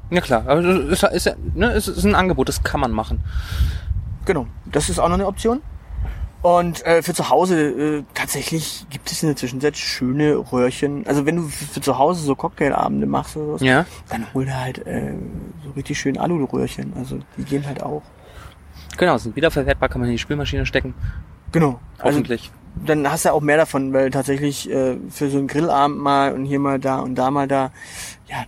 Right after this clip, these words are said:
Speaker 2: kannst du den Leuten natürlich nicht mit nach Hause geben, aber ansonsten.
Speaker 1: Genau.
Speaker 2: Ja, also ich meine, wir leben jetzt, also wenn du jetzt wirklich so, äh, so schlecht betucht bist, dass du dir quasi die, die, die, die, die Stahlröhrchen nicht leisten kannst,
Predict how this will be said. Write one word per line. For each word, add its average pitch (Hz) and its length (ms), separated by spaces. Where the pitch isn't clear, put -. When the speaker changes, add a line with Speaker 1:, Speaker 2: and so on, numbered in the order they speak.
Speaker 2:
kannst 156 180
du 160 40
den 160 60
Leuten 156 160
natürlich 139 200
nicht 131 100
mit 139 100
nach 135 140
Hause 156 180
geben, 156 220
aber 135 200
ansonsten. 147 460
Speaker 1:
Genau. 131 280
Speaker 2:
Ja, 123 140
also 151 140
ich 165 60
meine, 170 160
wir 165 80
leben 156 200
jetzt, 151 180
also 147 140
wenn 143 120
du 160 60
jetzt - 220
wirklich 156 320
so, 151 340
äh, 139 720
so 147 140
schlecht 165 240
betucht 170 340
bist, 139 180
dass 135 120
du 139 100
dir 135 100
quasi 135 280
die, 131 240
die, - 300
die, 120 280
die, - 180
die 120 240
Stahlröhrchen 139 600
nicht 131 140
leisten 131 360
kannst, 139 320